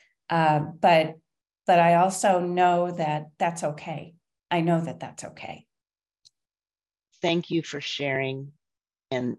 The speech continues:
Speaker 2: for demonstrating compassion, courage, and humility. And I know that your story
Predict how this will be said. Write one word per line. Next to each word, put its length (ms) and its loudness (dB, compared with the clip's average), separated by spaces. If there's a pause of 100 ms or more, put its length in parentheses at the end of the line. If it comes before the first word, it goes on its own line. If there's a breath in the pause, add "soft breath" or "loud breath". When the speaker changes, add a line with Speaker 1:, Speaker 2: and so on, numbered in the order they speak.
Speaker 2:
for 100 -4
demonstrating 1120 -4 (1200)
compassion, 800 -8
courage, 500 -6
and 80 -14
humility. 720 -10 (400)
And 100 -6
I 80 -4
know 240 -2
that 200 -8
your 120 -6
story 720 -4